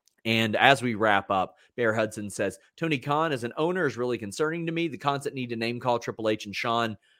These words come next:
Also with the Juice promo, it's not helping A E W." Listen, I don't give a shit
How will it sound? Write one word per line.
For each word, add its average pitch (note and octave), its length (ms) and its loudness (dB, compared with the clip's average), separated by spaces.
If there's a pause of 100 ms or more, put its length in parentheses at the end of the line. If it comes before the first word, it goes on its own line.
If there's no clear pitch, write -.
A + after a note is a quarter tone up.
(140)
Also A2+ 280 -2
with E2+ 80 -14
the G2 40 -8
Juice G#2+ 280 -4
promo, A2 280 -2
it's G2 120 -4
not G#2 160 -2
helping F#2+ 320 2
A F2 140 2
E F2 40 0
W." E2 400 -2
Listen, F2+ 420 -2 (320)
I F3 280 4
don't C#3 420 -2
give B2 340 2 (120)
a G#2 420 2 (340)
shit - 1200 6